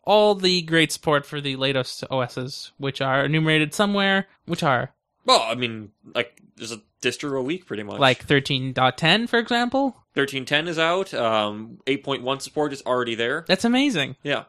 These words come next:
Speaker 2: Well, so that's one of the big things about, that's why they pushed the touchscreen so much.
Speaker 1: Oh, that
Speaker 2: Because,
Speaker 1: makes sense.
Speaker 2: yeah.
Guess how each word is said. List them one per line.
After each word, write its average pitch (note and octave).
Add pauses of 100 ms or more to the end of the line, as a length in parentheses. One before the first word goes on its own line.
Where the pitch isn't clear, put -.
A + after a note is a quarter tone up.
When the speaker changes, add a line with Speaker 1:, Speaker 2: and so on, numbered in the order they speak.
(100)
Speaker 2:
Well, C3+ (340)
so -
that's F3+
one F3+
of -
the D3
big D#3
things D3+
about, C3+
that's C#3+
why D3+
they C3+
pushed -
the G#2+
touchscreen B2
so -
much. - (140)
Speaker 1:
Oh, A3
that F3+
Speaker 2:
Because, G#3+
Speaker 1:
makes G3+
sense. C3+
Speaker 2:
yeah. C3+